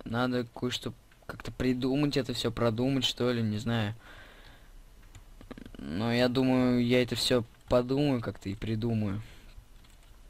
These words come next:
Знаете, я знаю то, что в этом моде есть какие-то такие, вот такие вот танки. Причём, если, по-моему, набрать туда какой-нибудь воды, это потом можно будет оттуда забрать,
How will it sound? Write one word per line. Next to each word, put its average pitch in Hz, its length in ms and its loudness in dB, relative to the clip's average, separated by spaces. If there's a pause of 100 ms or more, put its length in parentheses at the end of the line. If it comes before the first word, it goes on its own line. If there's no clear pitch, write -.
(1300)
Знаете, 147 300 2
я 131 100 4
знаю 147 260 2
то, 139 120 -2
что 127 480 0 (140)
в - 160 -10
этом 127 220 -2
моде 147 260 2
есть 120 120 0
какие-то - 340 -6
такие, 131 340 0 (440)
вот 131 200 -4
такие 143 320 0
вот 107 340 -2 (520)
танки. 139 500 2 (1200)
Причём, 151 300 0
если, 143 280 0
по-моему, 143 360 4
набрать 143 400 4
туда 135 240 0
какой-нибудь 135 480 -2
воды, 151 500 2 (2000)
это - 220 -8
потом 143 280 0
можно 135 300 2
будет 127 220 0
оттуда 127 360 -4
забрать, 131 480 2